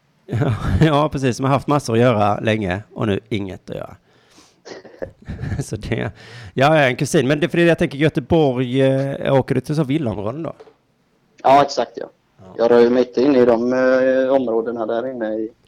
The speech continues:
Speaker 2: Hisingen och Angered och sånt.
Speaker 1: Ja, okej, jag tänker mer city, att det är svårt att tränga sig in i, i
Speaker 2: Nej, där inne
Speaker 1: Angered.
Speaker 2: ska du inte vara nu i studentdagar, alltså. Shit, där, där fastnar du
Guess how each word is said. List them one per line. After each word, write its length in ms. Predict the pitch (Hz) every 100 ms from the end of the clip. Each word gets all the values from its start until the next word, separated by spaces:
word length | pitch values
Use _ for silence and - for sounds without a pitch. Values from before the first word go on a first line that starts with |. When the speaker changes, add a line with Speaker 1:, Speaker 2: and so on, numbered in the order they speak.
| _ _ -
Speaker 2:
Hisingen 560 | 143 131 120 120 120 120
och 360 | 120 120 117 -
Angered 460 | 127 123 110 110
och 80 | 120
sånt. 200 | 135 113 - _
Speaker 1:
Ja, 400 | 233 113 95 85
okej, 160 | - 131
jag 80 | 120
tänker 180 | 135
mer 80 | 147
city, 460 | 113 - 117 - 127
att 100 | 113
det 80 | 127
är 20 |
svårt 360 | 143 110 104
att 80 | -
tränga 260 | - 131 120
sig 140 | 131
in 140 | 104 101
i, 220 | 107 110 - - _ - - _ - _
i 440 | - - - 104 104
Speaker 2:
Nej, 240 | 160 156
där 180 | 320 339
inne 60 | 381
Speaker 1:
Angered. 160 | 180 -
Speaker 2:
ska 120 | 170
du 100 | 160
inte 200 | 151 160
vara 260 | 165 165 147
nu 200 | 143 131
i 40 |
studentdagar, 640 | 131 135 127 120 110 110
alltså. 280 | 110 110 -
Shit, 600 | - - 175 - - -
där, 320 | 139 151 147 143
där 200 | 147 151
fastnar 440 | 156 - 123
du 80 | 117